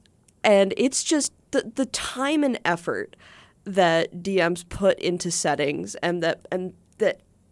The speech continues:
use, working player backgrounds into settings is something that, um, my D Ms especially, whoa, <clears throat> I'm gonna do that again. Working player backgrounds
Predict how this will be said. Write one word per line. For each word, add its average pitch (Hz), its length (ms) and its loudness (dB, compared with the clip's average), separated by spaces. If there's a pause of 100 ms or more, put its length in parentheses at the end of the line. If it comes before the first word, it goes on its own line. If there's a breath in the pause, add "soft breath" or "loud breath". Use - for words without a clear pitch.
(280)
use, 277 240 -2
working 240 540 -6
player 233 420 -4
backgrounds 165 840 -4 (460 loud breath)
into 185 260 0
settings 170 380 -2
is 170 100 -4
something 180 460 0
that, 160 280 0
um, 160 380 -4 (720)
my 196 160 0
D 190 160 4
Ms 175 140 2
especially, 165 640 -2
whoa, 214 340 0 (160)
<clears throat> - 180 -10
I'm 285 380 6 (360)
gonna 170 160 -6
do - 200 -10
that 160 140 -6
again. - 300 -8 (680 loud breath)
Working 254 420 0
player 214 540 0
backgrounds 208 760 0